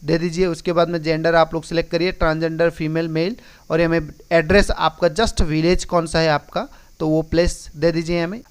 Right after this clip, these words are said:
आ, state name आप लोग अपना हिसाब से, जो भी state है आपका, हरियाणा, पंजाब, आसाम, बिहार, जो भी है आप लोग अपना हिसाब से दे दीजिए।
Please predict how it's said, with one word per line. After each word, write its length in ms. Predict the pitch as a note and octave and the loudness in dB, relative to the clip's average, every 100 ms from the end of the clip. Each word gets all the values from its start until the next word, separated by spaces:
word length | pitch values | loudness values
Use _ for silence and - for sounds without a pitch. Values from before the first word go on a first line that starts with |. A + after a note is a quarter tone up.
| D3+ | -4
आ, 180 | D#3+ | 0
state 340 | F3 - A3+ A3 | 0 4 4 4
name 260 | G#3+ A3+ B3+ - | 0 -2 -4 0
आप 180 | D#3+ | 0
लोग 200 | E3+ F3 | 0 -4
अपना 200 | D#3+ E3+ | -6 -4
हिसाब 220 | E3+ D#3+ G3 | -4 -2 -2
से, 160 | G#3 | -4
जो 220 | F3 E3 E3+ | -2 0 0
भी 180 | A3+ | 2
state 320 | F#3+ - G3 G3 | 0 2 0 2
है 60 | |
आपका, 360 | F#3 F3+ - A#3+ - - - - - - | 0 -2 -6 -8 -12 -20 -20 -20 -20 -16
हरियाणा, 360 | - D#3 D#3+ E3 | -4 -2 0 -2
पंजाब, 420 | D#3+ D#3+ D#3+ D#3+ D#3 | -2 -2 0 0 0
आसाम, 360 | D3+ D#3 E3 | -4 -2 -4
बिहार, 220 | D3+ D3+ D3+ | -2 0 2
जो 160 | F3 | 2
भी 140 | F3+ G3+ | 2 2
है 60 | |
आप 200 | A3 E3 | 2 -2
लोग 140 | F3 E3+ | -2 -2
अपना 200 | E3+ E3+ | -2 -4
हिसाब 200 | E3 F3 | -2 -2
से 120 | F#3 | 0
दे 120 | F#3 | -2
दीजिए। 340 | F#3 F3+ A#3 | -2 -4 -6